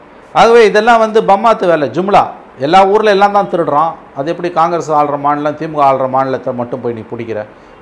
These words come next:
பி ஜே பி ஆளக்கூடிய மாநிலத்தெல்லாம் உத்தம சீலர்கள் அவர்கள். அவன் தான், அவரு தானே சொன்னாரு கான்ட்ராக்டர் நாற்பது பர்சன்ட் கவர்மெண்ட்டுன்னு. ஒரு தடவை, ரெண்டு தடவை இல்ல, பத்து தடவை சொன்னாரு. கர்நாடகால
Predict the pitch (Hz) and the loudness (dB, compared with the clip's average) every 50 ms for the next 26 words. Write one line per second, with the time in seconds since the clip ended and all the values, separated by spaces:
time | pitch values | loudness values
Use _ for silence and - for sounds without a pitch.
0 | - 139 170 160 175 156 - 143 135 139 139 135 135 131 127 127 131 135 131 127 | -8 -6 -2 0 0 0 2 4 4 4 4 2 0 -2 -2 0 -2 -2 -2 -4
1 | 113 123 131 131 123 123 123 - 147 135 120 - 139 127 117 104 98 98 87 85 | -6 -4 -6 -6 -6 -6 -8 -8 -8 -8 -8 -8 -8 -6 -6 -6 -6 -8 -10 -10
2 | 87 85 87 107 127 117 95 - - - - - - - - - - - 110 135 | -10 -10 -10 -10 -10 -10 -12 -16 -20 -20 -20 -20 -20 -20 -20 -18 -10 -8 -6 -4
3 | 160 175 185 175 165 165 185 190 196 214 214 - - 190 180 180 165 151 139 - | 0 2 4 4 4 2 0 0 0 0 0 -2 -2 -2 0 0 0 0 -2 -2
4 | 147 151 147 147 143 123 - 127 120 127 143 147 151 143 120 135 131 - 135 123 | -2 -2 0 0 -2 -2 -4 -4 -2 -2 -2 0 -2 -4 -4 -4 -6 -6 -8 -8
5 | 120 127 135 127 120 107 - 104 95 92 - - - - - - - - - - | -8 -8 -8 -8 -10 -12 -12 -14 -16 -18 -20 -20 -20 -20 -20 -20 -20 -20 -20 -20
6 | - - 123 139 160 170 185 196 202 196 180 180 180 180 185 190 185 170 143 131 | -14 -8 -4 -2 -2 0 0 0 0 0 -2 -2 -2 -2 -2 -2 -2 -2 -2 -2
7 | - 143 151 - 185 175 190 196 185 - - 165 151 139 117 - - - - - | -2 -2 -2 -2 -2 -2 -2 -2 -2 -2 -4 -6 -6 -6 -6 -6 -8 -14 -20 -20
8 | - - - - - - - - - - - - - - - - - - - - | -20 -20 -20 -20 -20 -20 -20 -20 -20 -20 -20 -20 -20 -20 -20 -20 -20 -20 -20 -20
9 | - - - - - - - - - - 120 127 156 175 175 175 170 175 180 185 | -20 -20 -20 -20 -20 -20 -20 -20 -12 -6 -4 -2 0 2 4 4 4 4 4 2